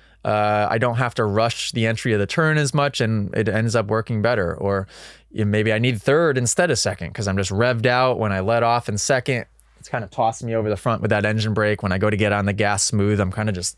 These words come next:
jerking myself off the back. All of these things, when you do section work and you can practice that turn ten or twenty times in ten minutes, you can learn really quickly, really quickly. The most effective thing I do a lot of the times is,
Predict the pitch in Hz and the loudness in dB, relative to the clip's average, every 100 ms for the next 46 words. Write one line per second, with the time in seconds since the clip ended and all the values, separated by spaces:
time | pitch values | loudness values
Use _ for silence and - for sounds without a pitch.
0 | - 107 101 107 104 95 107 104 110 95 | -8 -6 -4 -4 -4 -2 -2 -2 -2 -4
1 | - 90 117 113 107 - - - - - | -4 -2 0 0 -2 -10 -20 -20 -20 -20
2 | - - - _ _ _ _ _ _ _ | -20 -20 -20 _ _ _ _ _ _ _
3 | _ 135 151 160 139 135 117 135 117 107 | _ 4 6 4 4 2 2 0 2 0
4 | 98 101 120 127 120 143 123 - 113 101 | 0 0 2 2 2 0 0 -2 0 0
5 | 95 - - _ - 107 110 113 104 117 | 0 -6 -20 _ -4 -2 0 -2 0 0
6 | - 120 123 113 - 120 110 127 113 104 | 0 0 0 0 0 0 0 -2 -2 -2
7 | 120 113 107 117 113 110 107 101 98 110 | -2 0 0 0 0 0 0 -2 -2 -2
8 | 107 117 98 85 - - - _ _ _ | 0 0 0 -2 -6 -6 -12 _ _ _
9 | _ - 120 117 107 107 104 98 92 87 | _ -6 -2 0 0 0 0 0 0 -4
10 | 90 95 113 113 117 117 117 117 113 110 | -4 -2 0 2 2 4 2 2 2 0
11 | 101 113 107 95 85 107 - _ _ _ | -2 -2 -2 -4 -6 -8 -20 _ _ _
12 | - - 101 117 113 101 95 90 - - | -20 -10 -2 0 2 0 -4 -8 -8 -12
13 | - - - - - 110 139 139 123 - | -12 -20 -20 -12 -4 0 2 2 0 0
14 | 143 - 135 143 120 - 120 127 113 101 | 0 0 0 0 0 0 0 0 0 0
15 | 92 101 101 92 - 95 95 95 110 107 | 2 2 0 -2 -4 -4 -2 -2 0 -2